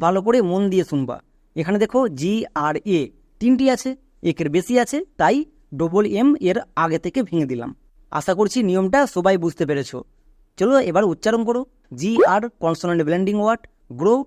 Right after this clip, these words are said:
ই এর জন্য কি হয়? জফলা আঁকা। আমরা জানি এ যদি শুরুর দিকে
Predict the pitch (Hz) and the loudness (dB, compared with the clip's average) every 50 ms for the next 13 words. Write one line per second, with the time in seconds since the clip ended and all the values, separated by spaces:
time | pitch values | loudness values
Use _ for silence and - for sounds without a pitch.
0 | _ _ _ _ - - 165 175 202 196 180 214 214 214 - 214 226 208 226 277 | _ _ _ _ -8 -4 0 0 0 2 2 0 0 0 -2 -2 -2 0 0 0
1 | 320 339 _ _ _ _ - - 127 147 165 - - 208 240 262 - - - 147 | -2 -2 _ _ _ _ -14 -8 -4 -4 -2 -2 0 0 0 0 0 -2 -4 -4
2 | 135 - - 110 - _ _ _ _ _ _ _ - 135 151 160 165 156 190 202 | -4 -6 -10 -10 -10 _ _ _ _ _ _ _ -8 -4 -2 -2 0 0 0 0
3 | 220 247 262 269 _ _ _ _ - - 165 170 165 151 170 175 180 - - 175 | 0 0 -2 -4 _ _ _ _ -8 -2 0 0 2 2 0 -2 -2 -4 -2 -2
4 | 190 208 185 214 202 | 0 0 0 0 0